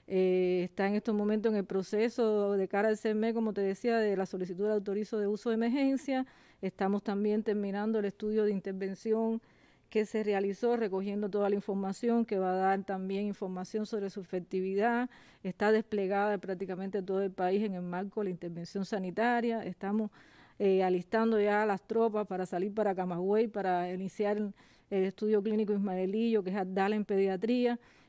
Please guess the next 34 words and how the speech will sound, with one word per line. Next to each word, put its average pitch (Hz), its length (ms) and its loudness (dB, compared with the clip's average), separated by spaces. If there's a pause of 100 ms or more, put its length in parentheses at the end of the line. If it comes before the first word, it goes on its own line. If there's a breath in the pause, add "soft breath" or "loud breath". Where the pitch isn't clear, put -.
Y 226 80 -2
como 202 240 2
decía 214 600 2
el 214 60 0
doctor 214 260 0
Gerardo, 226 460 2
vamos 220 220 2
a - 20 0
estar 214 240 0
pro-, 220 340 0
próximamente 220 760 0
también 196 500 -2
haciendo 190 720 -4 (280 loud breath)
el 190 100 -2
ensayo 190 400 0
en 190 80 0
Mambisa, 196 540 -2
que 185 80 -6
es 185 80 -6
en 190 100 -8
convaleciente. 160 840 -6 (640 loud breath)
Ahora, 233 340 4
hoy 247 340 2 (260)
quisiéramos 240 640 2
también, 226 840 0
eh, 190 460 -2
digamos, 208 520 0 (300)
enviarle 202 460 2
un 240 80 2
mensaje 220 480 0
al 196 60 -2
pueblo 202 340 0
de 202 100 2
Cuba. 247 380 0